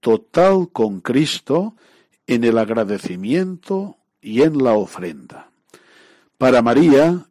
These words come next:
esta unión se realiza en plenitud en la asunción al cielo.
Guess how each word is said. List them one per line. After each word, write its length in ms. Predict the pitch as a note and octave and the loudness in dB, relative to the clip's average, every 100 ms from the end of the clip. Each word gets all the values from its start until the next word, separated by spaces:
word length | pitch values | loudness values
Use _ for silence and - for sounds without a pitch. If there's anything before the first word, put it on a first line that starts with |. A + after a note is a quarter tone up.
| _ _ - | _ _ 0
esta 420 | C3+ B2+ - A2+ | 0 0 -2 0
unión 540 | A#2+ C#3+ E3 F#3+ G3 | 0 0 0 0 -2
se 240 | E3 - G#2 | -6 -2 -2
realiza 840 | G#2+ G#2+ C3 D3 - A#2 F#2 - _ _ - | 0 0 0 -2 -4 -4 -4 -8 _ _ -12
en 220 | G#2+ G2 | -10 -8
plenitud 680 | D3+ F3 B2+ - G#2+ B2+ - _ _ _ _ | -4 -2 -2 -4 -4 -4 -8 _ _ _ _
en 280 | F3+ F#3+ E3 | -2 0 0
la 100 | D3 | 0
asunción 920 | A2 - G2 F2+ - A#2 B2+ C3 C#3+ _ | -2 -6 -10 -10 -6 -2 -2 -4 -12 _
al 240 | A2 G2 | -8 -8
cielo. 480 | - D#2 D#2 C#2+ | -12 -18 -18 -20